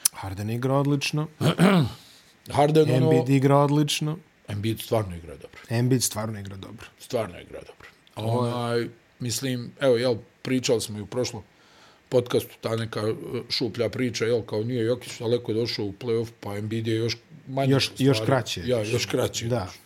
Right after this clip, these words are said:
Speaker 2: Onaj, al stvarno igra dobro. Onaj, ima ga i u odbrani i ne, ono, i, i,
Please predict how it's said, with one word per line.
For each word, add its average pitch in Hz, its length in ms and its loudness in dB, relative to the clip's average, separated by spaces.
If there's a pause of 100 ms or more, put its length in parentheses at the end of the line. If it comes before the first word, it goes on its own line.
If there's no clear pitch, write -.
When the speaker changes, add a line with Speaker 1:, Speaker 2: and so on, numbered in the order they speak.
(480)
Speaker 2:
Onaj, 127 800 2 (960)
al 127 320 2 (760)
stvarno 127 360 0
igra 101 200 -6
dobro. 78 240 -14 (380)
Onaj, 104 640 -6
ima 117 260 -2
ga 107 120 -2
i 104 60 -6
u 101 120 -4
odbrani 110 640 -2
i 104 300 -2 (560)
ne, 135 240 0 (280)
ono, 127 320 -2 (260)
i, 127 200 -4
i, 117 100 -8